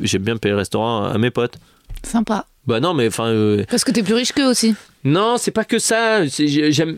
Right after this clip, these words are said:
Speaker 1: j'ai-, j'aime, j'aime bien, euh,
Speaker 2: T'es festif.
Speaker 1: Non, il y a, non, je suis pas festif. Il y a, il y a quelques moments de, j'ai, j'ai, j'ai, pour moi, c'est primordial de les teinter de générosité parce que j'ai, j'aime, j'aime, j'aime, j'aime bien.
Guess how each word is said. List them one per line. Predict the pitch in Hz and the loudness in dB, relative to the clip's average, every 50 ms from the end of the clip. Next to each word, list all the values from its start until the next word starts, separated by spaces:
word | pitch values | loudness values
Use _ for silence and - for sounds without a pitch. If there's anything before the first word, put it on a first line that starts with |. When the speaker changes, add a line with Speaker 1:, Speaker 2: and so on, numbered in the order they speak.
| - 170 | -2 0
Speaker 1:
j'ai-, | 160 147 143 - 147 | 0 2 2 2 2
j'aime, | 127 139 139 143 135 139 143 | 2 2 2 2 0 0 0
j'aime | 143 127 131 123 127 131 | 0 2 2 2 2 2
bien, | 139 147 156 165 | 2 2 2 2
euh, | 165 156 139 131 127 120 117 117 113 117 | 2 2 2 2 2 2 2 2 2 2
Speaker 2:
T'es | 117 113 | 0 0
festif. | 110 110 - 262 - - - - | 0 0 0 -2 -2 -2 -2 -2
Speaker 1:
Non, | 143 160 180 | -2 0 0
il | 190 | 2
y | 185 180 | 2 0
a, | - 156 | 0 0
non, | 165 175 180 180 | 0 0 0 -2
je | 170 | -4
suis | - - | -4 -4
pas | - 156 | -4 -2
festif. | 143 165 - - - 147 - - - - - | -2 -2 -4 -4 -6 -8 -8 -10 -18 -12 -4
Il | - 127 | -2 0
y | 123 | 0
a, | - | 0
il | - - | 0 0
y | - | 0
a | 123 - - - - | 0 -2 -4 -6 -4
quelques | - 180 156 - - | -4 -4 -2 -2 -2
moments | 185 165 156 151 147 151 160 165 165 | 0 0 0 0 0 2 0 0 0
de, | 156 135 131 135 131 131 127 123 120 127 135 - - - - - - _ _ _ - - - - | 0 0 2 2 2 2 2 2 2 2 2 2 0 0 -2 -6 -8 _ _ _ -14 -12 -10 -8
j'ai, | - - 117 110 - - | -6 -4 -4 -4 -4 -2
j'ai, | 107 120 123 - - | -2 -2 -2 -2 -2
j'ai, | - - - - - | -4 -4 -4 -4 -4
pour | - - 120 | -4 -2 -2
moi, | 123 143 | -2 -2
c'est | - - - | -2 -4 -2
primordial | - 143 135 131 131 139 143 135 | -2 0 0 0 0 -2 0 0
de | 135 | 0
les | 120 110 | 0 0
teinter | - 127 117 - 135 | 0 -2 -2 -2 -2
de | 117 | -2
générosité | 123 123 123 120 120 113 120 110 - 123 127 | 0 0 0 0 0 0 -2 -2 -2 -4 -4
parce | - - 101 - | -4 -4 -4 -2
que | - | -2
j'ai, | 107 - - | -2 -2 0
j'aime, | - 104 110 113 - - | 0 0 0 0 -2 0
j'aime, | - 117 107 - | -2 -2 0 0
j'aime, | 113 117 113 117 | 0 0 0 0
j'aime | - 113 113 117 | 0 -2 0 0
bien. | 117 120 113 | 0 -2 -4